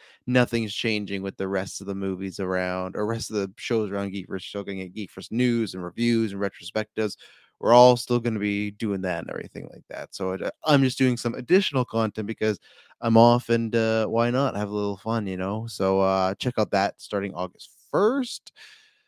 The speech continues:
And, uh, yeah, check out everything down below. We got tons of stuff. What just happened recently was Comic-Con. A big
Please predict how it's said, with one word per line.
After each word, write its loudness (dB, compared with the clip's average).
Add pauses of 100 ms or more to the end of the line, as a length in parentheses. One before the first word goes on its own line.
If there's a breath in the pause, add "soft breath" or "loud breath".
(240 loud breath)
And, 2
uh, 4
yeah, -2
check -4
out 2
everything 0
down 4
below. 2
We 0
got -4
tons -4
of -10
stuff. -2
What -6
just -14
happened -8
recently -8
was -14
Comic-Con. 0
A -6
big 4